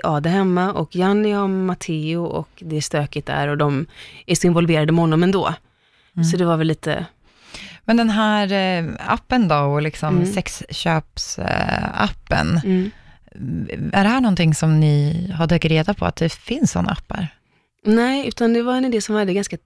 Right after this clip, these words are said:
Speaker 1: tidigt att det skulle vara en sexköpsapp som utger sig för att vara något annat.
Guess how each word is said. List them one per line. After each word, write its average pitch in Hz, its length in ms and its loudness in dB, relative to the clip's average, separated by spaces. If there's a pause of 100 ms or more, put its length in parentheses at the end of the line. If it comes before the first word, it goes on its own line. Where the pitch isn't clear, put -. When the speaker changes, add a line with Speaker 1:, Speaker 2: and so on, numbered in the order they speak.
(120)
Speaker 1:
tidigt 247 480 -8
att - 140 -16
det 170 100 -6
skulle 170 260 -4
vara 156 320 2
en 143 260 0
sexköpsapp - 1400 -8 (180)
som 160 320 0
utger 165 260 0
sig 151 120 -6
för - 100 -10
att 160 40 -2
vara 151 100 4
något 147 180 2
annat. 214 520 0